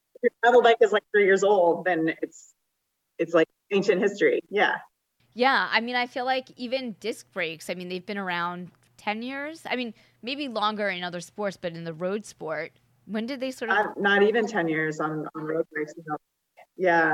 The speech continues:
Speaker 2: 'Cause I think I got my bike and then, like, the next year, disc brakes came out. So maybe five years.
Speaker 1: Yeah.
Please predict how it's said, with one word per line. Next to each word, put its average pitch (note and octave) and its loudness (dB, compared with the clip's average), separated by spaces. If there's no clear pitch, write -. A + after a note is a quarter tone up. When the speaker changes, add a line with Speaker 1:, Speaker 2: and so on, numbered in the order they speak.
Speaker 2:
'Cause A#3+ -12
I A#3+ -2
think D#4 -8
I D4 0
got A#3 4
my G#3+ -2
bike G3+ -4
and G#3+ 0
then, G#3 -4
like, G3+ -6
the A3 -6
next G#3 -6
year, F#3 -4
disc - -8
brakes F3 -10
came E3+ -10
out. D3+ -10
So G3+ -10
maybe G3+ -10
five F3 -4
years. C3+ -14
Speaker 1:
Yeah. E3 4